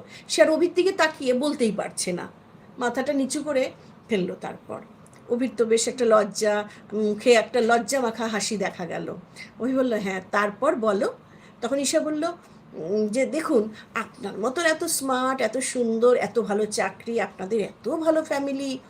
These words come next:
আহ, আমার মতন মেয়েকে কি আপনার পাশে মানায় বলুন? আপনি তো আরো ভালো মেয়ে ডিজার্ভ করেন।" অভি হা হয়ে গেল,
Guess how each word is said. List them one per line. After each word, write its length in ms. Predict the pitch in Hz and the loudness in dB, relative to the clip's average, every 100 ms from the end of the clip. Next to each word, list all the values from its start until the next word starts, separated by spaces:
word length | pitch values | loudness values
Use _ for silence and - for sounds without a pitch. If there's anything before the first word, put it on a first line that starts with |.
| - - - - | -20 -20 -20 -6
আহ, 180 | 233 233 - - - | -4 -4 -8 -20 -4
আমার 340 | 220 226 262 339 | 0 2 2 2
মতন 300 | 415 415 320 | 2 2 2
মেয়েকে 340 | 269 226 226 | 2 2 0
কি 160 | 226 233 | 0 0
আপনার 360 | 202 208 220 214 - - | 0 -4 -4 -4 -12 -6
পাশে 300 | 208 202 - | -2 -2 0
মানায় 480 | 254 196 180 208 277 | 0 0 -2 0 0
বলুন? 400 | 202 196 240 277 - - - | 2 2 2 -6 -10 -18 -16
আপনি 220 | 196 247 | -10 -6
তো 140 | 302 427 - - | 0 0 0 -4
আরো 340 | 226 277 427 | 2 6 8
ভালো 380 | 415 254 320 466 | 6 6 8 8
মেয়ে 140 | 359 240 | 6 2
ডিজার্ভ 500 | 190 185 180 - 190 | 0 -2 -4 -6 -12
করেন।" 200 | 175 175 - - - - - - - - - - - | -10 -12 -16 -20 -20 -20 -20 -20 -20 -20 -20 -20 0
অভি 240 | 214 196 214 | 2 4 2
হা 420 | 165 185 196 190 | 2 2 4 2
হয়ে 260 | 175 180 175 | 2 0 -2
গেল, 300 | 180 180 | -4 -6